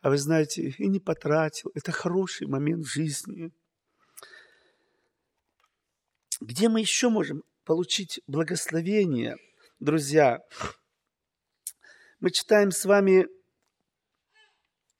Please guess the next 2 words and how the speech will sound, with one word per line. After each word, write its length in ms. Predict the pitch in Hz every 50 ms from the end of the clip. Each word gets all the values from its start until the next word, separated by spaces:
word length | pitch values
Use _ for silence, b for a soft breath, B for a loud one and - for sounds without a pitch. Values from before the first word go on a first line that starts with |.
| _ _ _ - - _ _ _ _ _ _ _ _ _ _ _ _ _ _ _ _ _ _ _ _ _ _ _ _ _ -
о 140 | - 160 156
благословении. 1200 | 156 185 190 170 160 170 - - - 175 175 175 220 262 269 247 202 147 131 123 117 113 113 113